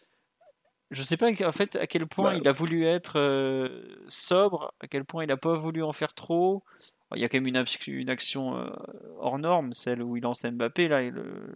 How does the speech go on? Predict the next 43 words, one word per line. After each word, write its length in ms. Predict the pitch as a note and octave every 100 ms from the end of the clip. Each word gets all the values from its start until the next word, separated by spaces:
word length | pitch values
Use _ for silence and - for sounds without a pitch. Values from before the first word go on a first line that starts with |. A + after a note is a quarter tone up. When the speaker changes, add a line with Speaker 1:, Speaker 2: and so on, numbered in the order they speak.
| - - -
Speaker 1:
le 200 | - -
grand 380 | B2+ - - A#2+
pont 320 | B2+ C3+ C#3
en, 220 | B2+ B2 C3
en 80 |
l'air 280 | B2+ C3 B2
et 80 | A#2+
tout, 240 | C3+ C3+ B2
et 340 | A2+ G#2+ - - _ _ - - - - - _ _
Speaker 2:
Bah, 80 | - - -
bah, 140 | E3 D3+
si 140 | -
tu 140 | C#3+
veux, 140 | D#3+ E3+
il 120 | C3
a 60 | A#2
quand 180 | D3
même 180 | C3 C3
un 100 | C3
rôle 280 | A#2+ C#3 C#3
un 120 | B2+
peu 180 | - B2+
particulier, 720 | C3+ A#2+ - - - F3 F#3
mais 160 | D#3 C3+
si 200 | - C3+
c'est 220 | - A#2+
qu'il 500 | - B2+ A#2+ A#2+ A#2
est 160 | B2+ A#2
plus, 600 | - D3 D#3 D3+ - C#3
euh, 240 | C3+ C3 - - - - - _ _ _ _ _ _ _
rampe 400 | G#2+ A#2 C#3 B2
de 120 | B2
lancement 600 | C#3 C#3 C3+ - D3+ D3
que 160 | C3 B2+
dépositaire 840 | A#2 B2 - A#2+ A#2+ A#2 C3 B2+
du 200 | A#2 B2
jeu. 220 | C3+ E3+ E3+ _ _ _ _ _ _ _ -
Donc 220 | C3 B2+
ce 100 | -
qu'on 180 | D3 B2+
lui 360 | A#2+ B2 A#2+ A2+
demande, 840 | G#2 G#2 C3 B2+ C#3+ D3 C3+ A#2+
euh, 500 | A#2+ A2+ A2 G#2